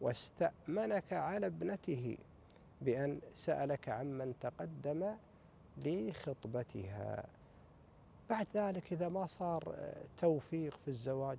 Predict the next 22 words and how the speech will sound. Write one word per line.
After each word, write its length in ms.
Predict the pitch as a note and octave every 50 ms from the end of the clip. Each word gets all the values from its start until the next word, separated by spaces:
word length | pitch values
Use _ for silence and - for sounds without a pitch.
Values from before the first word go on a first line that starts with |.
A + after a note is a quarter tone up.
| - -
ترى 160 | - G#3+ G3+ F#3
الأمور 360 | E3+ E3 D#3 D#3 D#3 C#3 -
سهالة، 460 | - - B2 G#2+ A#2+ - - - - - - - - - - - - - - - - - - - - - - - - - -
وحالات 1200 | D3+ D#3+ E3 E3 E3 E3 E3 D#3+ - - - - - - - D#3 D3 D3+ D#3 F3 F3+ F3 - -
الطلاق 600 | C#3+ - - - C#3 C#3 D3+ D#3+ D#3+ C#3+ - -
ليست 280 | D#3 G3 A3+ G3 - -
دائمًا 560 | D#3+ C#3 C3+ D#3 D#3+ E3 D#3 D3+ D3+ C#3 C3 -
تكون 440 | - B2 - - - D3 C3+ A#2 G2
عيبًا، 400 | G#2+ B2+ C3+ C3 B2+ A#2+ G#2 G2 - - - - - -
في 160 | - - D#3+
حالات 380 | - - C#3+ C#3+ D#3+ E3 C#3+ - - -
صح 200 | D#3 - - - - -
تكون 320 | B2+ - - D3 C3+ -
عيب، 300 | A#2+ C#3+ D#3+ D#3 D#3+ C#3+ - -
في 80 | - C3
حالات 340 | - - C3+ C#3 D#3+ D#3 - -
تكون 280 | - A#2+ - - D3 C3 - -
رحمة. 320 | E3+ - - - - - - - - - - - - - - - - - -
لو 120 | C#3+ C3+ B2
كان 320 | - - G3 G#3 G#3 G3
الطلاق 600 | F3+ D#3+ - - D#3+ E3 F3+ F3 E3 D3+ - -
على 260 | C#3 D3+ D3+ D3+ C#3